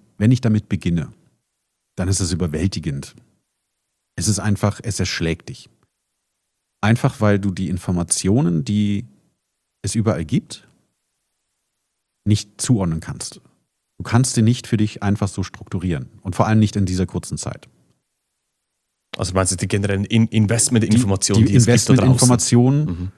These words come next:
Speaker 1: und wie, wie gehe ich da ran?
Speaker 2: Mhm.
Speaker 1: Mich, ich hatte gesagt, mich, mich hat das DeFi ja bereits interessiert
Speaker 2: Mhm.
Speaker 1: zum Anfang. Und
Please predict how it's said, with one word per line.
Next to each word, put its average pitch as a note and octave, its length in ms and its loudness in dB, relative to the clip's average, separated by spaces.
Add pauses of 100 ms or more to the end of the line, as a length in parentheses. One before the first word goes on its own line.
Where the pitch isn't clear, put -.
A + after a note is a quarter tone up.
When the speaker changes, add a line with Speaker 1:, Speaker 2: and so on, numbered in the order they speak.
(300)
Speaker 1:
und A2 280 4
wie, A#2+ 420 6
wie A2+ 220 2
gehe A#2+ 160 6
ich A2+ 120 0
da F#2+ 140 0
ran? E2+ 300 -4 (200)
Speaker 2:
Mhm. E2+ 300 -6 (2250)
Speaker 1:
Mich, A#2 280 -2
ich A#2 120 0
hatte A#2+ 120 2
gesagt, G2+ 340 0
mich, - 280 -4
mich G2 140 -4
hat A2 120 -2
das - 140 -6
DeFi B2+ 260 0
ja G2+ 140 2
bereits F#2 300 0
interessiert - 720 -4
Speaker 2:
Mhm. F2+ 280 -8
Speaker 1:
zum - 120 -12
Anfang. - 400 -14 (520)
Und F2+ 360 0